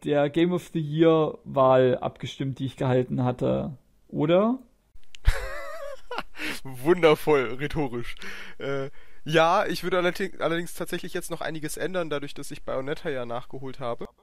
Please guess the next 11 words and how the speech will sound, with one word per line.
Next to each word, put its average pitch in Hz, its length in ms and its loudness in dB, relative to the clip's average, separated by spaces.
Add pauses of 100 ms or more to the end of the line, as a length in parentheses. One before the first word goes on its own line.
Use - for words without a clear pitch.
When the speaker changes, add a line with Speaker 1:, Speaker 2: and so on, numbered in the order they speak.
(200)
Speaker 1:
Ja, 139 220 2
ich 143 160 -2
würd 156 140 -4
auch 139 160 -2
gerne 139 160 -4
jetzt 131 120 -10
Tomodachi 156 460 -2
Life 135 260 0
noch 139 180 -8
reinhauen 135 380 -2
irgendwie. 135 520 -8